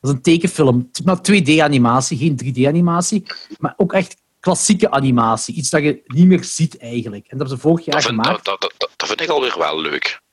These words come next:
Speaker 1: Het is
Speaker 2: Klassieke animatie.
Speaker 1: echt legit cool. Het is echt... Ja, het is, het is wel zo... Het is een kerstfilm, dat geeft je een warm gevoel en zo. Maar het is graaf getekend. Het is een badass kerstman dat je hebt. Het is, ja, ik vond dat een heel coole film. Klaus heet die gewoon. K A,
Speaker 2: Oké.
Speaker 1: K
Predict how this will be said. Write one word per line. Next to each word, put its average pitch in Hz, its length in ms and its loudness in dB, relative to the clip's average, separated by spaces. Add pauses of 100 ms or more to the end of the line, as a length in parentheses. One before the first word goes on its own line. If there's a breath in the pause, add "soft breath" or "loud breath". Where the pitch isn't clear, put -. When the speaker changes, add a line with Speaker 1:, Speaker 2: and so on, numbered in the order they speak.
(140)
Speaker 1:
Het - 160 -2
is 190 60 6
Speaker 2:
Klassieke - 260 0
animatie. 76 680 -6 (200)
Speaker 1:
echt 202 420 -2
legit 160 760 2 (180)
cool. 147 260 4
Het 131 80 2
is 127 60 -6
echt... 185 200 0 (600)
Ja, 160 380 2
het 123 100 -4
is, 160 80 0
het - 80 -8
is 175 160 2
wel 165 160 4
zo... 156 120 2
Het - 100 -4
is 185 80 2
een - 180 0
kerstfilm, 185 420 0
dat 208 100 4
geeft 180 100 6
je 165 60 8
een 139 60 2
warm 160 260 4
gevoel 139 300 4
en 202 80 4
zo. 254 200 2 (420 loud breath)
Maar 175 360 2 (140)
het - 100 -14
is - 120 0
graaf 165 320 0
getekend. 190 640 2 (380 soft breath)
Het 170 80 4
is - 200 0
een 135 200 2
badass 156 520 0
kerstman 180 420 2
dat 190 120 4
je 185 60 2
hebt. 190 340 2
Het - 100 -14
is, 147 160 -6
ja, 143 140 2
ik 147 160 0
vond - 20 -20
dat 170 100 2
een 135 60 2
heel 165 160 2
coole 160 200 0
film. 123 320 -4
Klaus 139 460 2
heet 139 120 2
die 131 100 -2
gewoon. 113 220 -2
K - 60 -6
A, 147 460 0
Speaker 2:
Oké. - 180 -8
Speaker 1:
K 143 60 -14